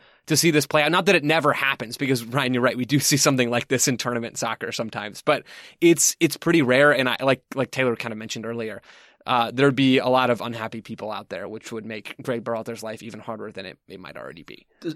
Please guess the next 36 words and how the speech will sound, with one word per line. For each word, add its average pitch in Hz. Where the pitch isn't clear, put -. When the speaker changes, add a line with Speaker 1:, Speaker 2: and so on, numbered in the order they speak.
Speaker 2:
does 147
anyone, 202
anyone 156
remember 131
a 110
game 117
at -
the 110
two -
thousand 101
six -
World 98
Cup -
between 101
Switzerland 104
and 104
Ukraine, 101
which 110
is 104
widely 113
regarded 107
the 107
worst -
World 120
Cup -
match 117
of 120
all 120
time, 113
where 110
that, 107
this 117
basically 113
happened, 131
I 127
think? 147